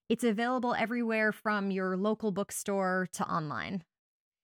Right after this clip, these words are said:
And if you like the podcast and want to hear more, leave me a five-star review so others can discover it.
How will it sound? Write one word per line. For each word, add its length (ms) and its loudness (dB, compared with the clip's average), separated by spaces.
And 160 2
if 160 0
you 120 2
like 340 0
the 80 2
podcast 720 -4
and 140 -2
want 180 0
to 60 -2
hear 160 -2
more, 440 -2
leave 220 2
me 100 2
a 60 -4
five-star 500 2
review 440 2
so 140 -4
others 360 -2
can 160 -2
discover 420 -6
it. 200 -8